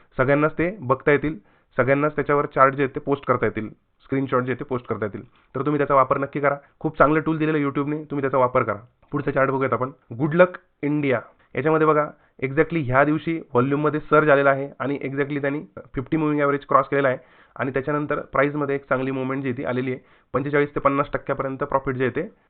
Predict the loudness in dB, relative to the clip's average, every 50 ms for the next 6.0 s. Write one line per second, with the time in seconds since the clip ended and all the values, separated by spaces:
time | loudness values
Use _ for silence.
0 | _ _ -4 0 2 4 4 4 2 0 -4 -6 -12 -20 _ _ _ _ -4 -4
1 | -2 0 0 0 2 0 -2 -2 -6 -10 -14 _ _ _ _ -6 -6 -6 -6 -6
2 | -6 -4 -2 0 2 2 0 0 -4 -4 -2 0 2 2 2 0 -2 -4 -8 -10
3 | -8 -8 -4 -2 -2 -2 0 -2 -4 -4 -4 -6 -4 2 4 4 4 4 2 -2
4 | -2 -4 -6 -6 -6 -12 _ _ _ _ _ _ -10 -8 -2 0 0 0 0 -4
5 | -2 0 2 2 2 2 0 0 -2 0 0 2 2 2 2 0 0 0 -2 -4